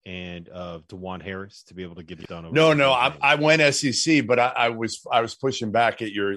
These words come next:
Speaker 2: you know, the, all four of them are, like, a lock to get to the second weekend. I don't think anybody's a lock to get to the second weekend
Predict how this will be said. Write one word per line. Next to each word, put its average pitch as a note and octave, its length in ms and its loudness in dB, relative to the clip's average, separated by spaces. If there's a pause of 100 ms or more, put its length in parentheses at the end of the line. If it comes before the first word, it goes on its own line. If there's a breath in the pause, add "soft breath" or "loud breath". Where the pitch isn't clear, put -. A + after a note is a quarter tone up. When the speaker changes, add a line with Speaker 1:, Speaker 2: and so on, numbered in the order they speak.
Speaker 2:
you G2+ 140 -4
know, F2+ 260 -2 (600)
the, A#2 240 -2
all A2 180 4
four A#2+ 300 4
of A2 80 -2
them G#2+ 120 -2
are, G2+ 120 2
like, G2 240 0
a G2+ 60 -2
lock G2 360 -2
to G#2 100 -14
get G2 240 -2
to - 80 -14
the F2 120 -10
second F#2 420 -6
weekend. G#2 420 -4
I G#2+ 120 2
don't A2+ 160 -8
think F2+ 160 -6
anybody's G#2 480 -2
a F#2 40 -8
lock F2 340 -2
to F2+ 100 -14
get F#2 160 -6
to - 80 -14
the F2 60 -12
second F2+ 360 -8
weekend F2 460 -10